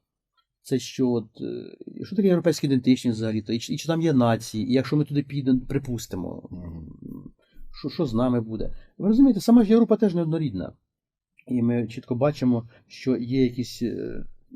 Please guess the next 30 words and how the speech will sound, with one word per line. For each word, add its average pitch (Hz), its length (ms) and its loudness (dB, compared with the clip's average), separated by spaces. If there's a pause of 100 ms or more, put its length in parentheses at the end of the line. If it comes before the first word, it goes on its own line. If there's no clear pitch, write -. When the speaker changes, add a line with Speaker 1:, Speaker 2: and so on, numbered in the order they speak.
(160)
Speaker 1:
носії 127 920 -2
європейської 131 600 0
ідентичності, 127 560 -2
які 127 140 -8
взагалі 131 300 -2
нації 143 500 0
як 147 120 -4
так 135 180 -2
заперечують. 120 760 -2 (840)
Ми 240 160 2
повинні 170 340 2
бути 127 340 -2
з 110 60 -6
точки 120 260 -2
зору 127 160 -2
ліберальних 120 360 0
цінностей 117 400 -4
атомізованими 123 640 2
індивідами, 208 580 4 (240)
і 139 60 0
якщо 143 220 2
якась 139 260 2
самосвідомість 135 640 0
і 143 240 2
повинна 156 300 0
бути, 214 240 2
то - 140 -2
це - 140 -6
самосвідомість 135 520 0
загальнолюдська, 127 680 0